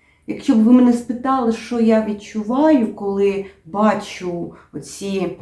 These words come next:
ескаватори, які добивають те, що не добили бомби,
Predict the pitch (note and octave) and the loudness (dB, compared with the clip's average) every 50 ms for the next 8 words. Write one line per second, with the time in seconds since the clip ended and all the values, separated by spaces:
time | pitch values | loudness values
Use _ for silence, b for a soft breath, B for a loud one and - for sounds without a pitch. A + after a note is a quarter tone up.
0 | C#3 - F#3 D3 - - G#3+ F3+ F#3+ G#3 A3 A3+ A3+ A3 A3+ F#3+ F3 E3 E3+ E3 | -14 -14 -12 -12 -8 -6 -4 -2 4 4 6 6 6 4 2 -2 -8 -8 -8 -8
1 | - B B B B G3 A3 G3+ - A3+ A3+ D#3 D#3 D3+ B3 A#3 A3 B3+ B3 A3 | -10 B B B B -4 -4 0 2 0 0 2 4 6 6 6 6 6 4 6
2 | A3+ A#3 A3+ G#3+ G3+ F#3+ F#3+ F#3 F3+ F3+ - - - G#3+ G#3 G#3 G3+ F#3+ F#3+ F#3+ | 6 8 8 6 6 2 -2 -4 -8 -10 -12 -10 -4 -2 0 0 0 0 -2 -6
3 | B B B B B - - - G#3+ G3 F#3+ F#3+ F#3 F#3+ G#3 G3+ G3+ G#3+ A3 A3 | B B B B B -20 -14 -10 -8 -6 -6 -6 -4 -2 -2 0 4 6 6 6
4 | G#3 G3 F#3+ F3 E3+ D#3 D3 C#3+ G#3+ A#3+ C4+ C#4 B3+ A3+ F3 E3+ D#3+ D#3 - | 6 4 2 0 -2 -2 0 2 4 6 6 6 6 4 4 2 0 -2 -4